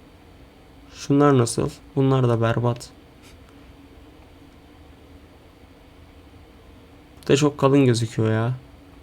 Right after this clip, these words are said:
Dur, güzel bir şey bulacağım. Eminim bulacağım.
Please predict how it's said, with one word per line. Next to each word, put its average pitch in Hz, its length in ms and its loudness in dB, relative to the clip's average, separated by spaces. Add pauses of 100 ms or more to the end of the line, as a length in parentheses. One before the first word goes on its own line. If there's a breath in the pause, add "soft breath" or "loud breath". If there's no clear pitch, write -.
(1500)
Dur, 131 80 -2
güzel 131 300 4
bir 127 60 2
şey 135 240 2
bulacağım. 123 380 2 (840)
Eminim 131 420 4
bulacağım. 120 380 0